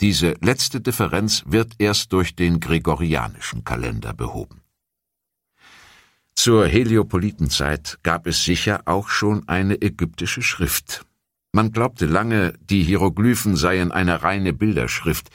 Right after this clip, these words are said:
in der jedes Zeichen ein geheimnisvolles Symbol bedeute, und erging sich in den abenteuerlichsten Lesungen. Dies änderte sich mit einem Schlage durch den Stein von Rosette, einen großen schwarzen Granitblock,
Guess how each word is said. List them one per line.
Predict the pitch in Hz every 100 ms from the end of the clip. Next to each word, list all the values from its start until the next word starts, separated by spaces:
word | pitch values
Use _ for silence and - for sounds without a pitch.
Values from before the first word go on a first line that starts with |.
| -
in | - 87
der | 104
jedes | 85 120 101 -
Zeichen | - 110 - 85
ein | 80 80
geheimnisvolles | 65 87 104 85 - 95 82 -
Symbol | 85 80 120 95
bedeute, | 87 - 90 92 92 80 - - -
und | - 120
erging | 113 87 131 151
sich | 104 110 -
in | 104
den | 98 92
abenteuerlichsten | 110 110 90 73 87 87 71 80 - - 65
Lesungen. | 80 87 - 58 55 - _ _ _ _ _ - -
Dies | 135 143 -
änderte | 123 143 143 123
sich | 113 113
mit | 104
einem | 98 104
Schlage | 92 90 95 107 95
durch | 104 95 -
den | 95
Stein | 82 - 95 98 95
von | - 92
Rosette, | 85 87 80 71 - - - _ _ _ -
einen | 92 87
großen | 82 104 110 76
schwarzen | 71 82 85 - 85
Granitblock, | - 76 82 80 - 92 98 -